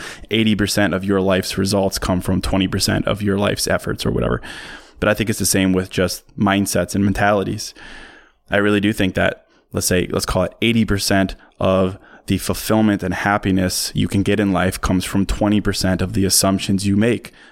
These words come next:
about your ability to get it. So it's like, there are four to five big assumptions you can make in life about yourself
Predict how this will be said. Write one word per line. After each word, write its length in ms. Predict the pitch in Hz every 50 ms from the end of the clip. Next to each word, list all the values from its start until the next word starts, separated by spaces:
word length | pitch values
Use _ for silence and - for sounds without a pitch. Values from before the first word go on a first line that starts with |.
| - -
about 300 | - 95 107 101 - 110
your 140 | 107 98 95
ability 440 | 95 92 98 98 98 98 - 95 95
to 120 | - 101
get 180 | 98 110 123 143
it. 220 | 104 - - - _ _ _ _ _ _ _ _ _ _
So 200 | - 104 98 95
it's 140 | 92 -
like, 240 | - 92 98 - - - - - - - _ _ -
there 180 | 110 120 131
are 180 | 127 107 95 -
four 720 | - - - - - 123 135 143 139 135 131 131 135 131 123
to 100 | - 107
five 500 | - - 107 101 107 104 101 104 98 127 - _ - - - - - - -
big 240 | 127 135 135 131
assumptions 640 | 127 120 - - 107 110 104 - - 101 98 101 98
you 80 | 104 98
can 160 | - 101 95
make 220 | 98 98 95 -
in 120 | 104 101 98
life 260 | 95 95 98 - -
about 240 | 101 98 95 90 95
yourself 580 | 104 101 - - 98 95 98 107 - - -